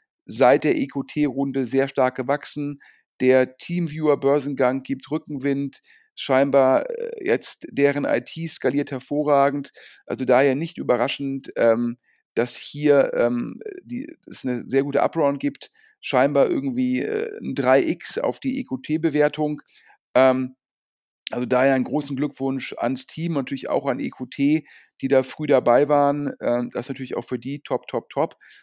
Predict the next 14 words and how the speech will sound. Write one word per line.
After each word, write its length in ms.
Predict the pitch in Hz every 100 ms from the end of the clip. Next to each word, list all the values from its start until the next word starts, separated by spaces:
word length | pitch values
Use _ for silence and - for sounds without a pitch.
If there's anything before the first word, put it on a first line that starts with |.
| _
Und 160 | 127
jetzt 160 | 156 170
kommt 160 | 170 156
das 100 | 139
Spannende, 600 | - 147 196 190 190 190 - _
wenn 140 | 139 151
man 100 | 147
sich 60 |
das 160 | 143 139
Handelsregister 640 | 151 180 170 160 - 147
anschaut, 560 | 110 147 156 139 139 - _ _ -
ähm, 460 | 127 127 127 131 - _ -
hat 320 | 147 - - _ _ -
Insight 720 | 143 175 - 170 156 156 -